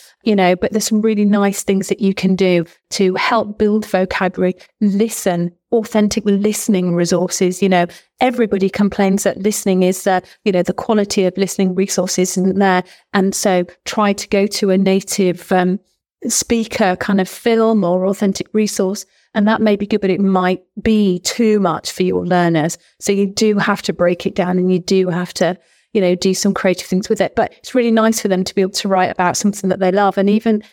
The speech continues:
even the weakest of learners, if you get, like, a thirty words sheet, you can just say, "Okay, fill it with things that,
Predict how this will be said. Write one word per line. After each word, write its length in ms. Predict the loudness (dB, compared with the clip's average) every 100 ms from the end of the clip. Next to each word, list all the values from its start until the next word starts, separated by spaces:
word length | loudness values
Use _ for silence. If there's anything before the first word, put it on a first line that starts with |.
| -4
even 200 | 0 2
the 80 | 2
weakest 480 | 0 0 -2 -4 -4
of 80 |
learners, 340 | 0 0 0 -2
if 140 | -6
you 80 | -4
get, 220 | -2 -2
like, 240 | -4 -4 -4
a 40 |
thirty 380 | -2 -2 0 -4
words 420 | 0 0 0 -2
sheet, 560 | -4 -2 0 0 -4 -14 _ _ _
you 140 | -2 0
can 160 | 0
just 160 | 0 0
say, 120 | 0
"Okay, 200 | 0 0
fill 300 | -2 -2 -2
it 80 | 0
with 120 | -2
things 340 | -4 -2 -2 0
that, 280 | 0 0